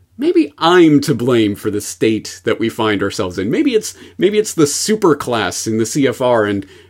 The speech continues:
people that I associate with that have brought us to this point of such partisan rancor and, and division in the country. No, it's the concept of citizenship itself that's wrong. <laughs> It's not me. So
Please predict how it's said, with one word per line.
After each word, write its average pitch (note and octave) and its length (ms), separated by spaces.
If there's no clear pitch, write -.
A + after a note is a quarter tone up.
people D3 300
that A2 140
I A2 120
associate G#2+ 600
with F2+ 280
that F#2+ 180
have A#2 200
brought B2+ 280
us G#2+ 180
to A#2 120
this G2+ 220
point G#2 400
of F2+ 100
such - 320
partisan A2 440
rancor G2+ 460
and, F#2 220
and F#2+ 160
division G#2+ 440
in G2 100
the G2 80
country. - 480
No, F#3 560
it's A3+ 220
the F3+ 120
concept A#3 600
of C#3+ 120
citizenship A#3 520
itself D4 640
that's G3 260
wrong. G#2+ 460
<laughs> F#2+ 100
It's - 160
not - 220
me. D#3 360
So - 300